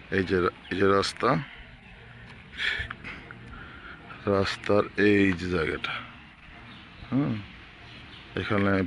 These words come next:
পিলার করা আছে, এখানে এই যে পিলার করা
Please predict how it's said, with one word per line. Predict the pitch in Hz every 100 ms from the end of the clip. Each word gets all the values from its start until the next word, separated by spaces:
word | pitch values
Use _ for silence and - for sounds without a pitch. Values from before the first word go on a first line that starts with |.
| -
পিলার | 104 98 98
করা | 104 98 101
আছে, | 95 113 156 - - - - - - - - - - - - - - - - - - - - - - - - - - - - - - - - - - - - - - - - 104
এখানে | - 107 104 104 - - - - - - - - - - - - - - - - - - -
এই | 107 110
যে | 98
পিলার | 107 104 101
করা | 110 104